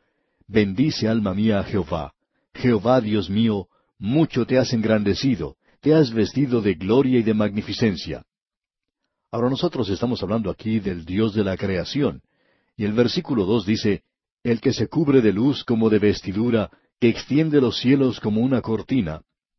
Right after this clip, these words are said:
En el primer día, Dios dijo, "Sea la luz", y fue la luz, usted recuerda.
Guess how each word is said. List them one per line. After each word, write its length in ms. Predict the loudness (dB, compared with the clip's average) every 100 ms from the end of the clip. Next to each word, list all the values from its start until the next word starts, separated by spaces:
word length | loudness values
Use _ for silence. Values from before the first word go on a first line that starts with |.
| _ _ -4
En 120 | -2
el 80 | 0
primer 280 | 0 0 2
día, 340 | 2 0 -2 _ _ _ _ _
Dios 260 | -8 -6 -2
dijo, 420 | -2 -2 -4 -4 _ -12
"Sea 360 | -4 -2 0
la 100 | -2
luz", 480 | -2 -2 -4 -8 -18 _
y 140 | -4
fue 180 | -2 0
la 80 | 0
luz, 360 | -2 -10 -18 -20
usted 180 | -16 -10
recuerda. 460 | -8 -2 -2 -2